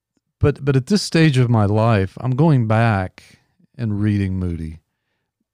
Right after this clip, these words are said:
And I've been incredibly impressed. In fact, I, for a while, I was listening to some audiobooks of his on YouTube,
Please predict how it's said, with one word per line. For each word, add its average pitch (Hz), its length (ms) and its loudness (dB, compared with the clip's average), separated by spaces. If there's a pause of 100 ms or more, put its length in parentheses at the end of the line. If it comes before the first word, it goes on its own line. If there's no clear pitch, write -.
(120)
And 147 80 -2
I've 190 140 2
been 110 380 0 (260)
incredibly 123 760 -2
impressed. 90 680 -8 (560)
In 107 80 -12
fact, 127 320 -2
I, 107 140 -2 (480)
for 117 100 -2
a 110 60 2
while, 123 280 2
I 120 100 2
was 107 180 -4
listening 107 400 -2
to - 40 -10
some - 460 -6 (500)
audiobooks 101 720 -2
of 85 140 -12
his 92 200 -6
on 90 140 -6
YouTube, 95 560 -8